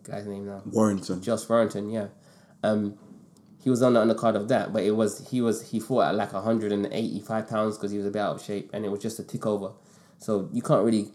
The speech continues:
Speaker 1: count that fight, but his last meaningful fight was against Lemieux. I don't think he looked as sharp as he did against Lemieux, but that's just because Lemieux was a way more form-, formidable opponent than this guy.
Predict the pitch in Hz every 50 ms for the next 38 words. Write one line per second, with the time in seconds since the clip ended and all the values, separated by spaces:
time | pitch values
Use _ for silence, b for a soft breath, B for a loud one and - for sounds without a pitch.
0 | - _ - 123 123 85 87 - - - 104 98 92 - - - 98 98 104 101
1 | 104 120 127 131 117 - - - - 104 107 110 120 120 107 104 - - - 107
2 | 101 87 95 98 98 101 104 104 101 - - - 95 104 101 107 117 110 98 -
3 | b b b b b b b b b - - 107 135 147 139 147 139 139 - 120
4 | 117 113 - - - 104 - - - - 127 127 120 - - - - 113 110 107
5 | 104 - - - - - 104 104 110 107 110 101 107 92 - 104 101 110 110 113
6 | 131 139 139 b b b b - - 107 120 - - 110 104 - 104 - - 107
7 | 90 98 92 98 110 117 110 101 98 95 - - - - - - - 101 104 98
8 | 98 95 101 104 101 101 101 98 95 95 - 107 104 98 92 - - 104 101 98
9 | 104 98 98 95 95 - 104 107 107 98 104 98 - - - - 107 104 98 107
10 | 107 110 - - 87 82 82